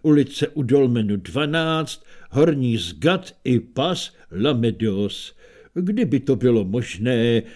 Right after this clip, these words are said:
rád bych se dozvěděl o nějakých skutečných pěkných lávových roklinách, protože každý jiný zlý pán temnot má svoje lávové rokliny,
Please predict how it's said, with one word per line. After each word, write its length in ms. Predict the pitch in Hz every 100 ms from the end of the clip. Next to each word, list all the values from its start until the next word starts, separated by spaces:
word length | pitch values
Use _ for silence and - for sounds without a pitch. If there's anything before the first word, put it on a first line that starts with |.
| - 92
rád 380 | 113 135 127
bych 220 | 104 117 -
se 160 | 120
dozvěděl 720 | 104 117 104 113 120 120 120 127
o 100 | 127
nějakých 540 | 123 127 120 131 117
skutečných 960 | - - 190 185 139 - 92 131 123 -
pěkných 720 | - 156 - 104 139 123 -
lávových 720 | 110 123 101 110 95 104 - 175
roklinách, 1000 | 139 143 131 151 107 117 107 110 - - - - - -
protože 480 | 269 - 139 139
každý 560 | - 147 107 92 135 95
jiný 380 | 131 127 135 117
zlý 380 | 85 104 143 131
pán 400 | - 123 123 117
temnot 580 | 131 120 117 139 -
má 280 | 98 123 123
svoje 600 | 110 90 98 135 123 170
lávové 720 | 180 117 113 107 143 - 127
rokliny, 920 | 90 110 - 120 143 120 170 185 208